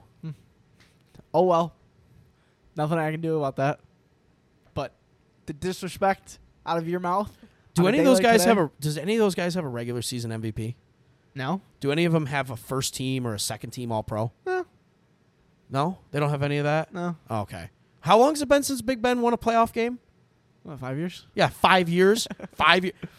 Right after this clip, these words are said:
Speaker 2: So, okay, let's look at Big Ben's two Super Bowls, 'cause if you wanna go at me and you wanna call me out, uh,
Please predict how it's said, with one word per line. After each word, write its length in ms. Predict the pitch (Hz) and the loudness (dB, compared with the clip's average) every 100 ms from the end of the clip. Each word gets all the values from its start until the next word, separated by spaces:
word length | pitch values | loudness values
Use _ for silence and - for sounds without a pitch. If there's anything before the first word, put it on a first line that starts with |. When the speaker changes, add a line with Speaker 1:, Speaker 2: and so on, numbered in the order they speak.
| _ | _
Speaker 2:
So, 340 | - 220 196 170 | 10 12 12 8
okay, 240 | 202 208 160 | 2 4 4
let's 220 | 180 - | 4 2
look 100 | 254 | 0
at 140 | 170 | 0
Big 160 | 151 175 | 0 0
Ben's 260 | 175 165 - | 0 0 -4
two 100 | 160 | -6
Super 260 | - 139 | -4 -6
Bowls, 360 | 113 101 123 - _ _ _ | -8 -10 -10 -14 _ _ _
'cause 300 | - 147 - _ _ _ - | -10 -8 -10 _ _ _ -14
if 120 | 127 | -4
you 120 | 170 | 0
wanna 260 | 185 190 190 | 4 4 4
go 220 | 175 180 | 6 6
at 160 | 185 | 6
me 140 | 151 127 | 2 -4
and 80 | 131 | -2
you 80 | |
wanna 140 | 139 143 | -2 -2
call 200 | 156 147 | -2 -2
me 120 | 147 | -2
out, 220 | 147 110 - _ _ _ - | -4 -4 -12 _ _ _ 4
uh, 320 | 143 147 | 8 8